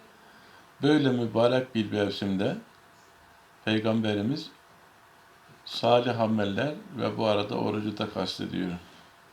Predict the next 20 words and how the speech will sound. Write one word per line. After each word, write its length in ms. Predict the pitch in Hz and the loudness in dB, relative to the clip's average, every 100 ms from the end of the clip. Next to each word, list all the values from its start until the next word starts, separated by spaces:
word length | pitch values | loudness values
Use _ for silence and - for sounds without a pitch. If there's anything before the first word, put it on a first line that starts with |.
| - | 0
Değerli 320 | 151 180 185 | 2 4 2
kardeşlerim, 680 | 175 160 151 - 151 156 - - - - - - - - - - - - - - - - - - - - - - - | 0 0 -2 0 0 0 -4 -14 -20 -20 -20 -20 -20 -20 -20 -20 -20 -20 -20 -20 -20 -20 -20 -20 -20 -20 -20 -4 4
hacılarımız 680 | 143 147 165 175 180 175 135 | 6 6 8 8 8 4 4
da 60 | |
oruç 300 | 139 147 151 | 4 2 0
tutabilirler 680 | 147 143 135 139 139 131 120 | -2 0 0 0 0 2 4
ama 300 | 143 156 107 | 4 2 4
hac 240 | 135 151 123 | 2 0 -4
ibadeti 580 | 113 120 120 110 113 | 0 0 0 -2 -4
çok 260 | 104 175 - | -2 -4 -2
meşakkatli. 720 | 95 98 95 95 90 90 85 - - | -2 -2 -2 -4 -4 -6 -8 -10 -8
Zor 300 | 120 156 160 | 2 2 4
bir 100 | 165 | 2
ibadet 500 | 165 160 156 156 156 | 2 4 2 0 -4
değil 300 | 143 151 190 | -2 0 2
ama 240 | 202 120 - | 2 0 -2
kalabalık 720 | - 120 135 131 165 202 131 | 2 4 4 4 4 2 -2
ve 120 | 113 | -2
izdihamdan 840 | 127 120 120 - 135 139 170 165 | -2 -6 -6 2 4 4 4 2
dolayı. 300 | 101 85 80 | 0 -4 -8